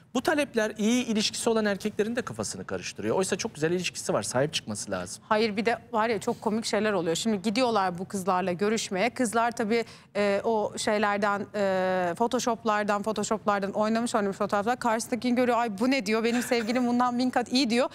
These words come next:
Speaker 2: Sonra bir de sevgilisi yakalıyor onunla yazışıp konuştuğunu. Bir de ilişkisinden oluyor.
Speaker 1: Onu da kaybediyor. Bu
Speaker 2: Aynen.
Speaker 1: açgözlülüktür. Ee, bir de burada ufak bir ekleme yapayım. Bizim insanlarla yaşadığımız duygular parmak izi gibidir. Benzeri yoktur.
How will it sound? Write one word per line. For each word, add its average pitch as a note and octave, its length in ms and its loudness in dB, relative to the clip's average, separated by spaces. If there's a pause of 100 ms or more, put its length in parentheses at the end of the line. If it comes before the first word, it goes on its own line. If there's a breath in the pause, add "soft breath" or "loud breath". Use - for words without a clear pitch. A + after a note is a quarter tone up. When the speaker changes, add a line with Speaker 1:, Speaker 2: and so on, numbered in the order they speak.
(200 loud breath)
Speaker 2:
Sonra C#4+ 180 0
bir A#3+ 40 2
de E4 100 4
sevgilisi D4 420 0
yakalıyor D4 480 2
onunla B3 240 2
yazışıp A#3 380 0
konuştuğunu. D#4+ 400 0
Bir A#4+ 160 2
de F4+ 80 2
ilişkisinden B3+ 520 0
oluyor. F3+ 440 0
Speaker 1:
Onu F#3+ 180 0
da B2+ 120 0
kaybediyor. G2 640 0
Bu - 100 -18
Speaker 2:
Aynen. B3 220 2
Speaker 1:
açgözlülüktür. F#3 1000 0
Ee, D#3 280 0 (200)
bir E4 60 -12
de A#3+ 140 0
burada G#3+ 220 2 (200)
ufak G#3 320 -2
bir G3 40 2
ekleme F#3 340 -2
yapayım. F3 400 -2
Bizim F#3 220 -2
insanlarla G3 560 0
yaşadığımız E3 560 -2
duygular D#3+ 340 0
parmak D#3 360 -2
izi C3 200 -8
gibidir. F2+ 400 -6
Benzeri C3+ 320 0
yoktur. - 440 -4